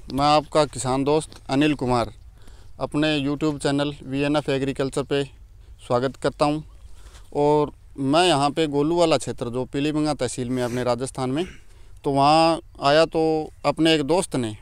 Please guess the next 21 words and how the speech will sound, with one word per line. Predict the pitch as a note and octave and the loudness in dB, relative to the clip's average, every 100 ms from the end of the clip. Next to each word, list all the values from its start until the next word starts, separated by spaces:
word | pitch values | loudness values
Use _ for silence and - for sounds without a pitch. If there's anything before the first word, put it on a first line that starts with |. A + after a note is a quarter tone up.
| B2+ | -6
मेरे | C3 | -4
दोस्त | C3+ D3+ - | 0 -2 0
ने | D3+ D3+ | 0 0
एक | D#3 | 0
लहसुन | C3 - F#3 | 0 0 -2
की | G3 | -2
खेती | E3 C#3+ C3+ | -2 -2 -2
कर | A#2+ | -4
रखी | A2+ B2 | -4 -6
है | |
काफ़ी | A#2 A#2 A#2+ | -4 -6 -4
शानदार। | A#2 A2 A2 G#2+ - - - - - - - - | -4 -2 -2 -2 -6 -8 -20 -20 -20 -20 -16 0
तो | D#3 | 4
वो | D#3+ D#3+ E3 | 6 6 4
देखा | D3+ E3 E3+ | 2 4 4
तो | D#3 E3 D#3+ D3+ | 6 6 4 4
मन | C#3 D3 D#3 | 2 2 2
हुआ | B2+ C3+ | 2 2
भी, | C3+ C3+ C3+ | 2 0 -2
चलो, | - C3 | -4 -4
इसको | C3 - C#3 C3+ | -4 -4 -2 -2